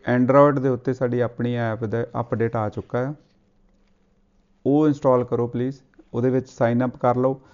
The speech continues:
ਤੇ ਕ-, ਕਾਫੀ ਫੈਸਿਲਿਟੀਆਂ ਨੇ। ਹਰਮਨ ਰੇਡੀਓ ਦਾ ਆਪਣਾ ਚੱਲ ਰਿਹਾ, ਉਹਦੇ ਵਿੱਚ ਸਾਰੇ YouTube ਵੀਡੀਓ ਪਏ ਨੇ, ਪੌਡਕਾਸਟ ਪਏ ਨੇ, ਉਹਦੇ ਵਿੱਚ ਦਰਬਾਰ ਸਾਹਿਬ ਤੋਂ ਜਿਹੜਾ ਲਾਈਵ ਉੱਥੇ ਰੇਡੀਓ ਚੱਲ ਰਿਹਾ, ਤੇ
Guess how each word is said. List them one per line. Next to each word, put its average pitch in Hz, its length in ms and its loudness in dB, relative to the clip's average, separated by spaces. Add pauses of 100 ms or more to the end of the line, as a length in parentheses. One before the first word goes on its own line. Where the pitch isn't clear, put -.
(380)
ਤੇ 131 80 -4
ਕ-, - 120 -12
ਕਾਫੀ 127 340 0
ਫੈਸਿਲਿਟੀਆਂ 131 600 -2
ਨੇ। 135 160 -4 (920)
ਹਰਮਨ 123 220 0
ਰੇਡੀਓ 127 280 0
ਦਾ 127 100 2
ਆਪਣਾ 127 420 -2 (600)
ਚੱਲ 123 200 2
ਰਿਹਾ, 135 280 2
ਉਹਦੇ 131 160 0
ਵਿੱਚ 131 320 -4
ਸਾਰੇ 131 420 0
YouTube 123 320 0
ਵੀਡੀਓ 123 360 0
ਪਏ 131 240 2
ਨੇ, 127 160 -2
ਪੌਡਕਾਸਟ 123 580 0 (100)
ਪਏ 127 180 4
ਨੇ, 127 100 -2
ਉਹਦੇ 127 180 -2
ਵਿੱਚ 127 300 -6 (1080)
ਦਰਬਾਰ 127 460 6
ਸਾਹਿਬ 139 280 2
ਤੋਂ 123 200 -8 (640)
ਜਿਹੜਾ 123 340 0 (280)
ਲਾਈਵ 117 460 0 (880)
ਉੱਥੇ 135 320 2
ਰੇਡੀਓ 120 340 2
ਚੱਲ 117 300 2
ਰਿਹਾ, 135 220 2
ਤੇ 143 420 0